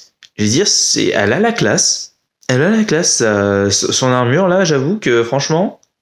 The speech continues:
pas mal, j'ai, j'ai, j'ai beaucoup apprécié que, comme ils l'ont refait. Il y a pas trop de changements, mais j'ai, j'ai vraiment apprécié. Mando en trooper. <laughs>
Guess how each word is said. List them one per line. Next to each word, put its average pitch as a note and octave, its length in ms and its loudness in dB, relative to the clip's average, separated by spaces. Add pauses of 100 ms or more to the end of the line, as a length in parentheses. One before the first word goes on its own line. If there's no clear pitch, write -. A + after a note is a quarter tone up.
(340)
pas E3 100 0
mal, F3 220 2
j'ai, C3 240 2
j'ai, B2 180 0
j'ai A#2+ 120 0
beaucoup E3+ 260 -2
apprécié - 600 -2
que, - 80 -2
comme B2 260 -2
ils A#2+ 120 0
l'ont A#2 140 2
refait. A2 340 -4 (360)
Il - 60 -2
y - 20 -2
a - 20 -2
pas C#4 100 -2
trop - 180 -2
de - 40 -2
changements, E3 360 0
mais A2 220 0 (220)
j'ai, A2+ 180 -2
j'ai A2 120 0
vraiment D#3 240 0
apprécié. - 440 -4 (1300)
Mando D3 720 2
en B2 100 0
trooper. G#2+ 420 -4 (300)
<laughs> - 220 -2